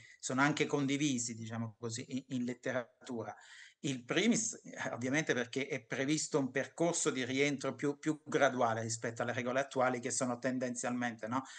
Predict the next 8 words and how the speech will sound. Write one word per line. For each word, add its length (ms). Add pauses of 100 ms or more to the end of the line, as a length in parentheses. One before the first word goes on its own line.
(180)
Prevedono 440
un 40
percorso 480
di 80
rientro 420
abbastanza, 1300
abbastanza 680
rigido. 520